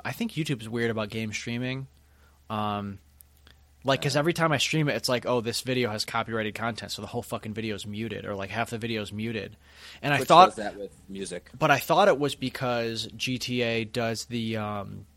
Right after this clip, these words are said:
Speaker 1: has, like, actual copyrighted songs in the soundtrack. But I muted
Speaker 2: be.
Speaker 1: the radio, and it still fucking did it. So I don't know what the deal is with that. I'll have
Speaker 2: There's
Speaker 1: to
Speaker 2: no mus-, no other music playing? Or?
Speaker 1: Only, no, it's only, like, s-, shit that's in the Grand Theft Auto score.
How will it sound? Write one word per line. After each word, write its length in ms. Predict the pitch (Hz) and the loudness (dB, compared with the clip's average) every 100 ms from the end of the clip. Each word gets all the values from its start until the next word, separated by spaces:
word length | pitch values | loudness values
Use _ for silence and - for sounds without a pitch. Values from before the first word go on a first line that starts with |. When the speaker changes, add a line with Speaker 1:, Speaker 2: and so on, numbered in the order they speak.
| _ - | _ -14
Speaker 1:
has, 260 | - 127 117 | -6 -4 -2
like, 120 | 113 | -2
actual 640 | 117 113 - 113 110 107 104 | 0 0 0 -4 -2 -4 -6
copyrighted 500 | - 120 117 110 110 | -6 -4 -2 -4 -4
songs 460 | - 120 107 123 120 | -4 -4 -4 -4 -8
in 200 | - 117 | -6 -6
the 80 | 110 | -6
soundtrack. 560 | - 110 117 156 165 165 - _ - - - - | -6 -6 -4 -4 -4 -6 -14 _ -20 -20 -20 -2
But 100 | 143 | 0
I 80 | 131 | 2
muted 400 | 131 143 151 123 | 4 4 4 2
Speaker 2:
be. 60 | 127 | 0
Speaker 1:
the 60 | |
radio, 560 | 120 156 147 107 104 101 | 2 2 2 0 -2 -4
and 140 | - 117 | -6 -6
it 80 | - | -4
still 260 | - 131 | -2 -2
fucking 340 | 117 120 104 98 | -2 -6 -8 -8
did 160 | 110 | -8
it. 120 | 98 - - - - - - | -10 -16 -20 -20 -20 -20 -18
So 200 | - - | -8 -4
I 100 | 110 | -2
don't 200 | 110 117 | -2 -4
know 180 | 110 107 | -4 -4
what 160 | 104 101 | -4 -6
the 80 | 98 | -8
deal 240 | 104 104 | -8 -8
is 140 | 101 | -8
with 100 | 107 | -12
that. 240 | 104 104 104 - _ | -10 -10 -12 -18 _
I'll 80 | 104 | -6
have 60 | 113 | -2
Speaker 2:
There's 120 | 113 | -2
Speaker 1:
to 60 | |
Speaker 2:
no 140 | 113 120 | -2 -6
mus-, 300 | 123 123 - | -6 -8 -10
no 220 | 113 117 117 | -8 -4 -4
other 180 | 113 | -4
music 340 | 110 117 113 110 - - - - | -6 -6 -8 -10 -14 -20 -20 -14
playing? 380 | 120 139 151 143 | -12 -10 -12 -8
Or? 20 | 101 | -2
Speaker 1:
Only, 340 | 139 147 151 | 0 0 0
no, 220 | 143 156 | 2 2
it's 100 | 131 | 2
only, 240 | - 135 143 | 0 0 0
like, 160 | 131 | 0
s-, 180 | 127 - - - | -2 -8 -8 -6
shit 260 | - - 131 | -2 -2 0
that's 200 | 123 - | -4 -4
in 80 | 120 | -6
the 80 | 117 | -4
Grand 260 | 123 120 | -4 -4
Theft 160 | 113 113 | -6 -4
Auto 200 | 113 107 | -2 -2
score. 460 | - - 117 101 | -4 -2 -4 -4